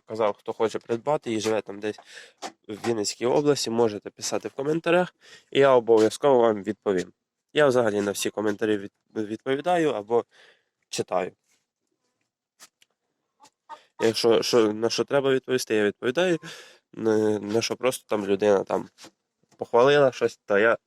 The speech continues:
просто лайкаю. Ось так от.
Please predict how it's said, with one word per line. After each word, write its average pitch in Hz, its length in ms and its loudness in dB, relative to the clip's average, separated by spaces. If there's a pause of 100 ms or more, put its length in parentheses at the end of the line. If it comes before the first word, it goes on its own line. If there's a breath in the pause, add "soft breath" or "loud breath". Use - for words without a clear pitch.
(100)
просто 117 340 -2
лайкаю. 95 460 -6 (3750 loud breath)
Ось 143 180 -8
так 95 220 -10
от. - 80 -20